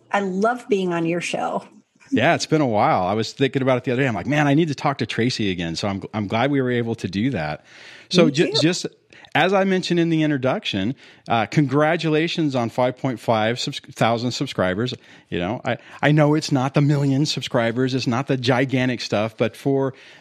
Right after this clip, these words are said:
Speaker 2: the niche market we have, that's a really big milestone. So congratulations on that.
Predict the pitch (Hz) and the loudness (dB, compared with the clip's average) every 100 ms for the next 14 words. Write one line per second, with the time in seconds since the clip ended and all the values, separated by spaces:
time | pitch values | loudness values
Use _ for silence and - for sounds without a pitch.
0 | - 127 139 147 151 147 139 139 151 143 | -2 0 2 2 2 0 0 0 -2 0
1 | 143 135 135 113 117 - 101 117 123 117 | 0 2 0 0 -2 -2 -4 -2 -2 -2
2 | 110 101 95 92 95 - 80 - 98 117 | 0 -2 -2 -2 -4 -4 -6 -4 -4 -2
3 | 110 120 120 110 107 - 104 107 117 85 | 0 0 0 -2 -2 -2 -2 -2 -2 -2
4 | 104 | -4